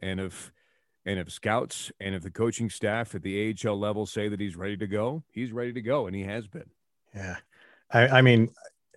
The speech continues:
Speaker 2: I was, to be centering the second line, uh, on your debut is, man, they got some confidence in you. Uh, and, and
Speaker 1: Sure,
Speaker 2: I,
Speaker 1: yeah.
Speaker 2: I was expecting that, but maybe, like, the first game, just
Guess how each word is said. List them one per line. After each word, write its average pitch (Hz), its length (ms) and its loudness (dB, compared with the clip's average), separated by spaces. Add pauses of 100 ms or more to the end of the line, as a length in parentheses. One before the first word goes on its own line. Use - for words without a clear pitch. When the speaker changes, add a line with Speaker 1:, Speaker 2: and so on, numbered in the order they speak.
(180)
Speaker 2:
I 127 140 8
was, 139 200 8 (680)
to 135 100 6
be 135 200 8
centering 143 540 6
the 117 60 4
second 131 400 -2
line, 110 440 0 (600)
uh, 104 400 6
on 113 180 6
your 113 100 6
debut 101 560 4
is, 90 540 -6
man, 101 240 4
they 98 140 6
got 101 120 8
some 101 140 0
confidence 95 480 0
in 92 80 0
you. 85 180 -2 (160)
Uh, 123 40 6
and, 151 320 6
and 165 180 8
Speaker 1:
Sure, 165 120 2
Speaker 2:
I, - 40 0
Speaker 1:
yeah. 185 120 6
Speaker 2:
I 180 40 10
was 156 140 10
expecting 196 440 8
that, 113 220 4
but 120 160 6 (320)
maybe, 156 360 8
like, 139 180 0
the 135 80 -2
first 147 320 0
game, 151 440 2
just - 380 -4